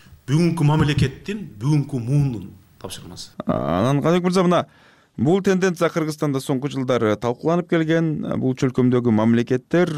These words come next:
Speaker 2: бул жаатта кандай иш алып барып жатат? Муну Кыргызстандын өзгөчөлүгүнө ылайыкташтыруу иши,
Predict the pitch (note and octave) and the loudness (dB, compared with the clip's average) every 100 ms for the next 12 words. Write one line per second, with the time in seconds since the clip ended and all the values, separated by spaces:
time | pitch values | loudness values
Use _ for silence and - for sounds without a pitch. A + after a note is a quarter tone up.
0 | B2+ A2 C3 B2+ B2+ - C3 B2 C#3 C#3+ | -4 -2 0 0 0 0 -2 -2 0 2
1 | D#3+ D3+ D#3 C3 B2 A2+ C#3+ F#2 F#2+ F#2+ | 2 2 0 0 -2 -2 -2 -6 -6 -6
2 | - G2+ - A2 A2+ A2+ A#2+ A2 A2+ A2+ | -2 -2 -2 -4 -4 0 2 4 2 -2
3 | A#2 A2+ A2+ G#2+ G#2+ A2+ - A#2+ - C3 | -2 2 2 2 2 0 -2 -6 -4 0
4 | B2+ A#2+ - C#3+ | 2 0 2 2